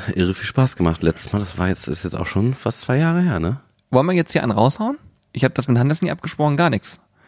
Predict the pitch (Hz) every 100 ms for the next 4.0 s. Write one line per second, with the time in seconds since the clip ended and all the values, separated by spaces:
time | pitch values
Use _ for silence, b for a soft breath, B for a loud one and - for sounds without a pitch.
0 | b - 143 147 143 147 160 - 165 170
1 | 196 - _ _ b b b b b b
2 | b b b - - 143 127 160 - 180
3 | 285 - - - 117 131 165 110 -